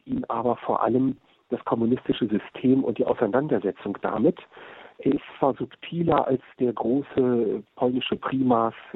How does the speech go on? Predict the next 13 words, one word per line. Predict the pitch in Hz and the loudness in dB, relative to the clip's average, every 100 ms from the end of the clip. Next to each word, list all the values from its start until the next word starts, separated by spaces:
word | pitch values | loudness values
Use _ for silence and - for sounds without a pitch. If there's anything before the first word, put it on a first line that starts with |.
| - - | -10 -4
von | 101 | -2
Warschau, | 104 120 - - 113 110 | 2 0 0 0 2 2
Kardinal | - 110 107 104 - - - - - | 0 -4 0 0 -2 -14 -18 -20 -18
Stefan | - 123 120 - | -6 -2 -2 -2
Wyszynski, | - 135 139 - - 123 117 117 110 117 - | 0 0 0 -4 -4 2 4 4 2 -2 2
der | 104 113 | 2 4
auch, | 107 - - | 0 -2 -6
äh, | 107 98 | -6 -8
für | - | -6
seine | 113 113 | -4 -4
Überzeugung | 110 107 - 110 120 120 110 | -2 -2 2 2 2 0 -2
und | 107 | -6
seine | 120 | -4